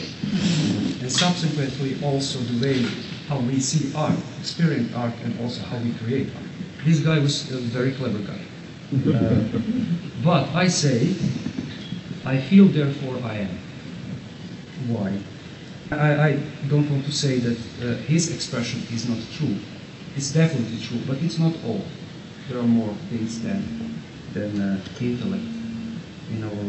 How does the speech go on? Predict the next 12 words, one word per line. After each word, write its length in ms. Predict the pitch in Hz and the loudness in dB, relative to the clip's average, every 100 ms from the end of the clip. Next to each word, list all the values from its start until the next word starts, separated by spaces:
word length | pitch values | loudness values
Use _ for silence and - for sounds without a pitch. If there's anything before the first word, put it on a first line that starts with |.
| 98 | -2
life, 160 | 82 - - - 113 | -4 -8 -10 -8 -6
especially 580 | 113 - 127 123 113 104 | -6 -4 -4 -2 -4 -2
in 100 | 107 104 | -4 -4
art. 180 | 101 - - - - - - - - - - - - - - | -6 -6 -8 -10 -10 -12 -12 -12 -12 -12 -14 -14 -14 -14 -2
It 80 | 147 | 2
has 220 | 165 156 | 4 6
been 160 | 160 151 | 6 6
said 480 | - 196 185 139 120 | 6 8 8 8 4
that 240 | 131 123 - - - - - - - - - - - | 2 0 -4 -8 -10 -8 -8 -10 -8 -10 -10 -14 -2
the 80 | 139 | 0
complex 460 | 170 196 202 185 - | 6 8 8 4 6
emotions 880 | 165 190 233 226 - 101 - - | 8 10 8 6 2 -2 -2 -4